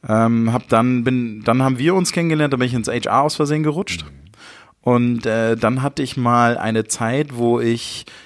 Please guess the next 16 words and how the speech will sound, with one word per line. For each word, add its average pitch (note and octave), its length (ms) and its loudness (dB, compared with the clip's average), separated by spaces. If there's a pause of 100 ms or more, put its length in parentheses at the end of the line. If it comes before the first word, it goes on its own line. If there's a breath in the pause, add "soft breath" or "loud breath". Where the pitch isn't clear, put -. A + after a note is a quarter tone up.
(100)
in A2 140 -4
der, A2 320 2
innerhalb F3 420 2
des - 180 -2
Konzerns D#3 720 -2
Unternehmer A#2+ 600 0
spielen G2+ 440 -2
durfte. G#2+ 420 0
Und A3+ 160 -2 (340 loud breath)
da A2 120 2
hatte B2+ 100 0
ich - 100 -6
zweihundert B2 580 0
Mitarbeiter G#2 600 -2
mal G2+ 180 -2
zeitweise. A2 800 -2